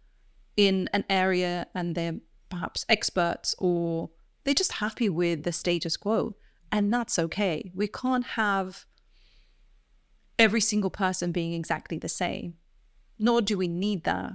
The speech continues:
And it's not even not, not necessary. It shouldn't be the case, because we need that diversity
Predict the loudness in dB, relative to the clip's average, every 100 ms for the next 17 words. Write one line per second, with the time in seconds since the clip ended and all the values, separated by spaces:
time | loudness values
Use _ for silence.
0 | -6 -4 -4 -6 _ -4 -2 0 0 0
1 | _ _ -20 _ -20 _ -10 -2 0 2
2 | -2 -2 -2 0 4 4 4 0 -2 -2
3 | -6 -8 _ -20 -8 2 4 4 2 0
4 | -2 -6 -4 -4 -4 -6 -6 -8 -6 -4
5 | -2 0 -2 -4 0 0 0 -2 -4 -4
6 | -4 -4